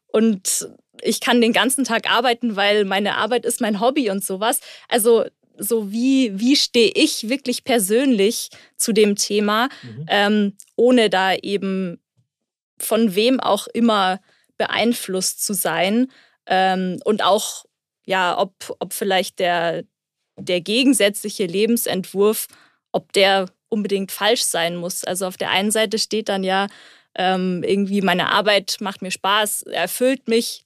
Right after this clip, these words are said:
Speaker 1: dementsprechend arbeite ich auch vielleicht mehr. Aber muss es denn falsch sein,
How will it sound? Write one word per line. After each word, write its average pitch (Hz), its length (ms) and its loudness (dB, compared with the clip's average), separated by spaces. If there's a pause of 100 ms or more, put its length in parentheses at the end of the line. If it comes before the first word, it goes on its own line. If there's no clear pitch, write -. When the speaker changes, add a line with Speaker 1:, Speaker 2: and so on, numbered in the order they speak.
Speaker 1:
dementsprechend 202 800 -2 (400)
arbeite 202 340 0
ich - 140 -4
auch 196 140 0
vielleicht 196 400 -2
mehr. 214 260 0 (300)
Aber 196 220 0
muss 254 260 2
es - 180 -4
denn 196 460 0 (120)
falsch 233 600 0
sein, 196 640 -2